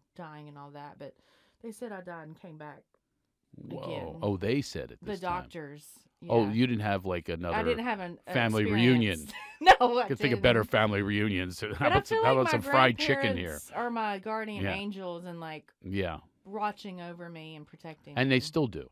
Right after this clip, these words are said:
Speaker 1: Yes.
Speaker 2: Right. So you, you have that feeling that you're going through life, and you, and even when you're having stress or doubt or something, you feel like these angels are with you
Speaker 1: Yeah.
Speaker 2: to go to. Do you speak to them,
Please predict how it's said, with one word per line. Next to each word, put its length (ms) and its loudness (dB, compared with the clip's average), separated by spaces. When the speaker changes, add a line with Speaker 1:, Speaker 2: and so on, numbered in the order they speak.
Speaker 1:
Yes. 520 -8
Speaker 2:
Right. 320 -6
So 140 -8
you, 300 -2
you 200 0
have 120 2
that 160 2
feeling 420 -4
that 160 -6
you're 160 -4
going 300 0
through 260 -4
life, 480 -2
and 160 -8
you, 140 -10
and 400 -8
even 260 -4
when 120 -2
you're 100 -4
having 260 -4
stress 680 -4
or 80 -4
doubt 540 -4
or 200 -10
something, 340 -6
you 80 -2
feel 220 -2
like 260 -2
these 300 -6
angels 440 -4
are 120 -6
with 320 -4
you 260 -4
Speaker 1:
Yeah. 160 -12
Speaker 2:
to 100 -8
go 240 -4
to. 260 -10
Do 80 -4
you 500 2
speak 360 -4
to 100 0
them, 300 -2